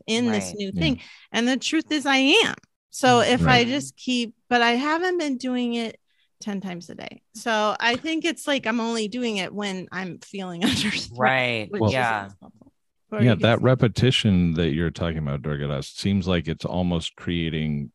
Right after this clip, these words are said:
Speaker 3: uh, an inner cheerleader whose
Speaker 2: Mm-hmm.
Speaker 3: response becomes as automatic as the inner critic. Like, you're,
Speaker 2: Yeah.
Speaker 3: when you feel that stimulus, now it's,
Speaker 2: Yeah.
Speaker 3: "Oh, here's your affirmation," 'cause you're so
Speaker 2: Yeah.
Speaker 3: used to doing it.
Speaker 2: Yeah.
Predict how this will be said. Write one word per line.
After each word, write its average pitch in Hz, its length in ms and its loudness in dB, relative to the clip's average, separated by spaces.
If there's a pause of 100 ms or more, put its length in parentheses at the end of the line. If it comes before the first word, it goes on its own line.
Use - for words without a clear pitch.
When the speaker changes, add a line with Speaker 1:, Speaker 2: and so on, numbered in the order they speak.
(100)
Speaker 3:
uh, 73 340 -4
an 78 180 -4
inner 85 540 -4
cheerleader - 680 -4
whose 85 480 0
Speaker 2:
Mm-hmm. 165 100 -4
Speaker 3:
response 95 480 0
becomes 85 600 -4 (100)
as 87 180 -2
automatic 85 540 -2
as 78 160 -6
the 80 140 -4
inner 73 180 -4
critic. - 340 -6 (140)
Like, 80 240 -8
you're, 78 80 -4
Speaker 2:
Yeah. 123 200 2
Speaker 3:
when 82 180 -2
you 80 120 -2
feel 90 280 2
that 82 200 -2
stimulus, 78 560 -4
now 80 320 -2
it's, - 260 -6
Speaker 2:
Yeah. 117 120 0
Speaker 3:
"Oh, 104 100 2
here's 110 300 -4
your 113 120 0
affirmation," 92 600 -4
'cause 71 220 -10
you're 76 80 -10
so 87 180 0
Speaker 2:
Yeah. 80 120 0
Speaker 3:
used 95 200 -4
to 71 60 -12
doing 76 320 -2
it. 58 160 -12 (360)
Speaker 2:
Yeah. 123 300 -4